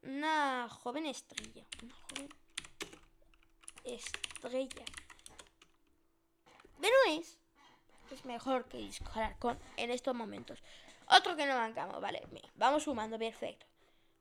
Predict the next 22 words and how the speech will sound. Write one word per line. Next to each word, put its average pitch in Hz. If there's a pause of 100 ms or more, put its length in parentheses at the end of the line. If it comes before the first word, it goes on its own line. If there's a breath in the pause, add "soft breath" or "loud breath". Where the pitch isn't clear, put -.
Morata, 277
vale, 220
bien, 220
me 220
gusta. 233 (840)
José, -
bueno, -
José -
lo, 320 (720 soft breath)
lo 240
puedo 277
llegar 233
a -
bancar, - (100)
vamos 220
a 196
bancarlo. - (3000)
Vamos 233
a 233
darle 233
un 220
toquecito. -